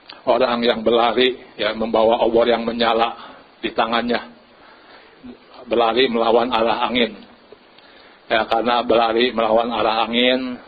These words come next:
ya, maka, ya, api dari angin tersebut, ya, akan mengenai dirinya. Ya, satu-satunya jalan un-, agar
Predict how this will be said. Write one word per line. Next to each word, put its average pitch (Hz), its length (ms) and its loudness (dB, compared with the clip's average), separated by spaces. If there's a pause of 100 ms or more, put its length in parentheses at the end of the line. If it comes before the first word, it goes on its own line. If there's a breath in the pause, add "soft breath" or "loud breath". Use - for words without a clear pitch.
(220)
ya, 110 120 -4
maka, 120 640 -4 (560 loud breath)
ya, 107 240 -2 (120)
api 127 200 0
dari 113 200 0
angin 113 240 -4
tersebut, 123 600 0
ya, 110 240 -2
akan 113 120 0
mengenai 117 440 -2
dirinya. 120 640 -2 (1300 loud breath)
Ya, 117 160 0
satu-satunya 113 680 -2
jalan 123 680 0
un-, 120 180 -8 (300)
agar 110 400 0